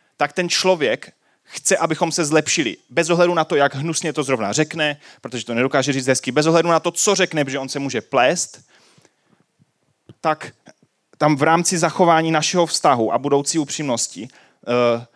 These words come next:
naše reakce musí být úsměv, poděkování, pozitivní reakce. Musíme být rádi za to, že za námi přišel a řekl nám, že se chováme jak debilové. Druhá varianta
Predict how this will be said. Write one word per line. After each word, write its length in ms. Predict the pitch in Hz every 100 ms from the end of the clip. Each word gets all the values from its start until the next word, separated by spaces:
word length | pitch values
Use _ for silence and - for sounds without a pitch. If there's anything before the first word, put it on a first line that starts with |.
| _ -
naše 320 | 139 - 139
reakce 640 | 151 151 - 151 127 139 _ _
musí 300 | 131 135 143
být 380 | 131 131 127 - _ _ _ _ _ _ _ _ -
úsměv, 600 | 160 - 165 151 - - _ -
poděkování, 840 | 147 139 151 135 131 127 123 123 _ _ _ _ _ _ -
pozitivní 480 | 190 139 143 131 127
reakce. 420 | 117 104 - - - _
Musíme 280 | 120 151 143
být 180 | 139 127
rádi 480 | 143 165 175 185 175 _ _ -
za 240 | 123 156
to, 240 | 143 127 127
že 120 | 135
za 100 | 143
námi 220 | 147 147
přišel 360 | 139 143 175 147
a 80 | 127
řekl 240 | 143 156
nám, 120 | 143
že 80 | 131
se 100 | 131
chováme 400 | - 131 131 131
jak 240 | 127 120 - - -
debilové. 460 | 104 113 117 98 - - _ _ _ _ _ _ _ 277 220 _ _ _ _ _ _ _ _ _ _ _ _ _ _ _ _ _ _ _ _ -
Druhá 240 | 135 202
varianta 560 | 208 185 147 135 127